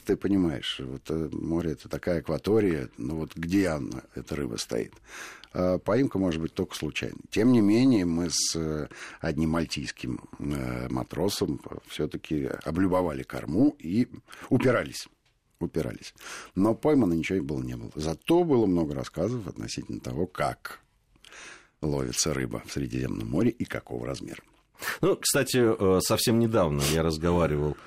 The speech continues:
Speaker 2: э, с нашим приятелем, который помогает нам, как раз звукорежиссер, там,
Speaker 1: Мгм.
Speaker 2: э, он был, э, в Турции
Speaker 1: Мгм.
Speaker 2: на регате,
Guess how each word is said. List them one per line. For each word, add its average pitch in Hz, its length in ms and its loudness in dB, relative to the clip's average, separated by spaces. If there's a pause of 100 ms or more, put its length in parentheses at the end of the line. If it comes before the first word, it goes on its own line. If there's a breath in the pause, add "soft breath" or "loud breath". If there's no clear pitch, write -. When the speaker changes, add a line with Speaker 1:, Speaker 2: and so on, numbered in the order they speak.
(360 loud breath)
Speaker 2:
э, 76 240 2
с - 180 -2
нашим 80 300 2
приятелем, 101 1040 2
который 73 260 -6
помогает 82 680 2
нам, 65 260 -6
как - 180 -4
раз 69 160 0
звукорежиссер, 85 960 2
там, 80 220 0 (120)
Speaker 1:
Мгм. 82 80 0 (240 loud breath)
Speaker 2:
э, 82 60 0
он 87 480 4
был, 82 500 4 (100)
э, 73 60 -8
в 71 680 -2
Турции 73 640 0
Speaker 1:
Мгм. 107 180 4
Speaker 2:
на 90 40 4
регате, 92 500 0